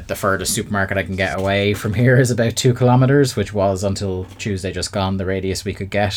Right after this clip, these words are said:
So I feel like I've done okay. You know, again, I suppose I have a two-week head start on you guys 'cause I was in isolation,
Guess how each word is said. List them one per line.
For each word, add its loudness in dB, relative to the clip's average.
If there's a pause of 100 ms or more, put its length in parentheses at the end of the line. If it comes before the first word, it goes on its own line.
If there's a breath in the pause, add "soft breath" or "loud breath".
(100)
So -2 (1200)
I 0
feel -2
like 0
I've -2
done 0
okay. -4
You 0
know, 4
again, 2
I -2
suppose -2
I 0
have 0
a -2
two-week -2
head -2
start 0
on -2
you 0
guys 0
'cause -8
I -2
was -2
in 0
isolation, -2